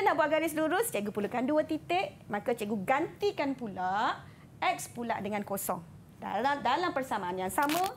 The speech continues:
gantikan X dengan kosong, maka cikgu akan dapat Y sama dengan lapan. Maka koordinat cikgu dapat kat sini adalah kosong,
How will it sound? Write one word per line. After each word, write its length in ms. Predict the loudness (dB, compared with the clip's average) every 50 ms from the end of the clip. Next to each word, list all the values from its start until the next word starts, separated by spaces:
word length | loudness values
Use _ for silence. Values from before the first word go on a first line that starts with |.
| -8 -16 -18 -14 -2
gantikan 560 | 0 2 2 2 0 -2 -2 -2 -2 -2 -2
X 120 | -2 -4 -4 -2
dengan 160 | -4 -4 -4 -2
kosong, 480 | -2 -2 -2 0 2 4 4 4 2 0 -6 -14 -18 -14 -6
maka 240 | -6 -6 -4 -4 -4
cikgu 240 | -4 -4 -4 -4
akan 120 | -2 -2 0 -2
dapat 240 | 0 0 0 0 0 -2
Y 300 | 0 2 4 4 4 4 0 -2
sama 320 | -2 -2 -2 -2 -2 -2
dengan 240 | -4 -2 -2 -2 -2 -4 -8 -14 -12 -4
lapan. 480 | 0 0 0 0 2 0 0 0 0 -4 -12 -16 -18 -20 -16 -12 -10 -10 -8
Maka 240 | -8 -4 0 0 2
koordinat 400 | 2 2 2 2 2 0 0 0
cikgu 320 | -2 -2 0 0 0 0
dapat 160 | -2 -4 -4 -6
kat 80 | -6
sini 320 | -8 -6 -4 -4 -2 -2 0
adalah 480 | -2 -2 0 0 0 2 2 0 -2 -4 -10 -16 -18 -8
kosong, 480 | -4 -4 -2 -2 -4 -2 0 2 2